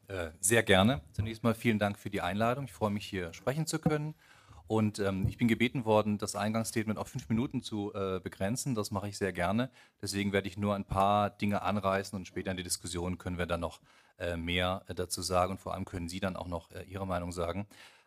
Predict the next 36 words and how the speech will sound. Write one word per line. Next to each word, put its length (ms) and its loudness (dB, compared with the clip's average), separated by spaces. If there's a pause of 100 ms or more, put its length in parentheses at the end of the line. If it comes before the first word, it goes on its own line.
(120)
Ähm, 340 4
vielleicht 440 0
eingangs, 640 2 (280)
ich 180 -6
wollte, 280 6
wir 160 4
wären 280 4
anderer 320 4
Meinung, 480 2
äh, 120 -8
Frau 340 -2
<laughs> 360 0 (300)
Herrmann. 320 2
Ähm, 200 0
ich, 260 -8
ähm, 340 2 (100)
hab, 340 2
äh, 160 4
Ihre 220 0
T-, 100 -4
Bücher 260 2
gelesen 440 0
und 100 0
hab 120 -4
das 160 -6
jetzt 200 -2
gehört 400 2 (760)
und 120 -6
hab 160 0
erstaunlich 380 0
viel 140 -4
gefunden, 340 -6
wo 60 -8
ich 80 -10
sagte, 220 -16
"Ja, 140 -10